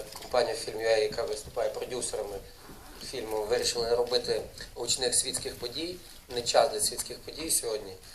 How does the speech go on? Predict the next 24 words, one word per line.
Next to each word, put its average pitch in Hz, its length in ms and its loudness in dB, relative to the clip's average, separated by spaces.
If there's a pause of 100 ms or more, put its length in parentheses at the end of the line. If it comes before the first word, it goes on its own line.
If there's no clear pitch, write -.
(380)
Тому 131 380 0
просто - 360 -4 (140)
от - 220 -8 (280)
презентація 120 600 2
для 110 160 -2
преси, 131 540 4 (140)
мені 104 120 -6
здається, 110 300 -2
це - 160 -2
буде, 104 260 -4 (760)
е, 104 360 0
скромно, 139 440 6
але 113 120 2
правильно, 135 420 4
щоб 113 200 -2
ви 113 120 -2
зрозуміли, 117 420 -2
про 120 140 -4
що - 160 0
йде 113 120 -2
мова, 120 320 0
і 104 60 -2
вже 107 160 -6
там, - 160 -2